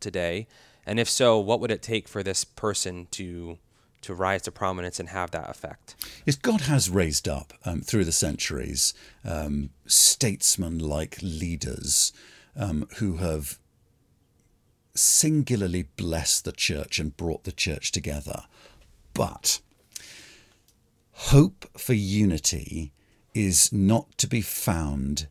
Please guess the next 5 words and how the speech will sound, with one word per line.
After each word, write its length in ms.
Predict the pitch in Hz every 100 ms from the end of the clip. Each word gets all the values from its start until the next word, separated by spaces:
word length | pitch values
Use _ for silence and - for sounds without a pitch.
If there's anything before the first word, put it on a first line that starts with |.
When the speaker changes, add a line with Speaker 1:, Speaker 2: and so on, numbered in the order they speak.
| _ -
Speaker 2:
in 200 | 85 - _ _ _
anyone 880 | - 143 123 92 90 69 60 64 71 - _ -
other 240 | 82 80 73
than 220 | 71 69
Christ. 720 | - - 58 - - -